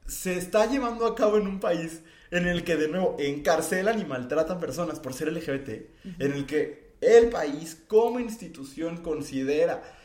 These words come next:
Speaker 1: que ser gay y, y que ser L G B T en general es un daño mental. Digo, lo, dijeron de ser gay, pero bueno,
Speaker 2: Ajá,
Speaker 1: para
Speaker 2: sí.
Speaker 1: ellos son sinónimos, ¿no?
Speaker 2: Ajá.
Speaker 1: Eh, me parece verdaderamente vergonzoso y, y, y me enfurece,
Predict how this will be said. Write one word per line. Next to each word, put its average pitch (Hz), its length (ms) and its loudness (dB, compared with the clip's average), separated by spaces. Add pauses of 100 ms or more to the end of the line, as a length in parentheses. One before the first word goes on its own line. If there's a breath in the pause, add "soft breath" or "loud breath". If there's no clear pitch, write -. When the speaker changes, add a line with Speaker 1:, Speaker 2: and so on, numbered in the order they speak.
(160 loud breath)
Speaker 1:
que 151 160 -2
ser 175 260 2
gay 165 380 0
y, 135 300 -14
y - 40 -16
que - 240 -4
ser 220 180 2
L 202 120 0
G - 40 -10
B 165 120 0
T 156 160 -4
en 151 80 -8
general 139 320 0
es 156 100 -2
un 151 100 -6
daño 147 200 -2
mental. 123 440 -8
Digo, 139 400 -2
lo, 127 200 -12
dijeron 160 360 -2
de 123 60 -6
ser 123 160 -4
gay, 120 220 -10
pero 92 160 -6
bueno, 107 380 -8
Speaker 2:
Ajá, 226 380 -4
Speaker 1:
para 135 200 6
Speaker 2:
sí. 143 60 6
Speaker 1:
ellos 160 120 2
son 139 160 -2
sinónimos, 131 580 -2
¿no? 139 160 -6
Speaker 2:
Ajá. 175 240 -8 (460 loud breath)
Speaker 1:
Eh, 190 460 2 (260)
me 185 240 -2
parece 226 1040 0 (720)
verdaderamente 208 1200 2
vergonzoso 185 800 2
y, 208 60 4
y, 160 640 -8
y 165 60 -6
me 165 100 -6
enfurece, 165 880 2